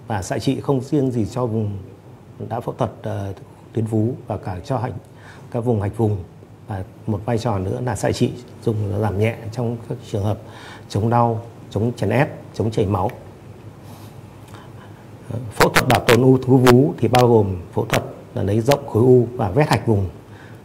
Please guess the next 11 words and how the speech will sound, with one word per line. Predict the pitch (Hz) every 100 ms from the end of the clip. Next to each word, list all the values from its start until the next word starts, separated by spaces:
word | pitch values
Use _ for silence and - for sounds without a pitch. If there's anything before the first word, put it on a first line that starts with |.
| -
À, | 95 92 101 - - - -
phẫu | 139 151
thuật | 143 - -
là | 107 104 98
lấy | 101 131 - - - -
một | 113 107 - -
cái | -
vùng | 110 110 104
rộng | 123 131 - - - -
đảm | 127 107
bảo | 117 98 87